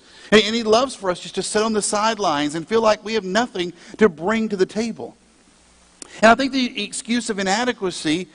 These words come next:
well, I think it was very common in Scripture because you just look at when God called different people, and it was like they just gave excuse after excuse. Remember the story of Moses when he was called to free the people from Egyptian slavery, and he said, "But God, I'm not a very good speaker.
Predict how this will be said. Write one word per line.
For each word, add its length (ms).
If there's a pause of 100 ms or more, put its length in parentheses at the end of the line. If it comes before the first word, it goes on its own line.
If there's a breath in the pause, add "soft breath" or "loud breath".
(160 loud breath)
well, 100
I 40
think 140
it 40
was 120
very 320
common 480
in 120
Scripture 480
because 300
you 80
just 260
look 220
at 60
when 140
God 280
called 300
different 260
people, 380 (200 loud breath)
and 80
it 40
was 160
like 180
they 80
just 180
gave 200
excuse 560
after 320
excuse. 800 (420 loud breath)
Remember 180
the 100
story 440
of 100
Moses 540
when 240 (240 loud breath)
he 120
was 140
called 340
to 60
free 260
the 100
people 400
from 320 (200 loud breath)
Egyptian 460
slavery, 520
and 60
he 60
said, 220
"But 100
God, 240
I'm 80
not 140
a 60
very 180
good 180
speaker. 640